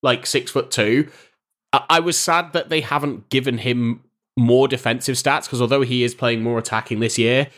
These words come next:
he's still decent in the tackle. He presses really well. But I was, I was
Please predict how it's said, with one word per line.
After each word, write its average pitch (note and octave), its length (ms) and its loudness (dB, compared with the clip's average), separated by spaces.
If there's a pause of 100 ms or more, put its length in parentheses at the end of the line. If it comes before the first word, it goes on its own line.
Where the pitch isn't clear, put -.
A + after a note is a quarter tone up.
(100)
he's C3 200 0
still D3+ 420 0 (200)
decent A#2+ 320 -2
in A#2 60 -2
the A2 80 0
tackle. A#2 420 -2
He A2 100 -4
presses G#2+ 400 -4
really A2 220 2
well. A2 320 0 (340)
But B2+ 80 -2
I C#3 100 0
was, D4 200 -4 (100)
I F#3+ 80 2
was D4 140 -6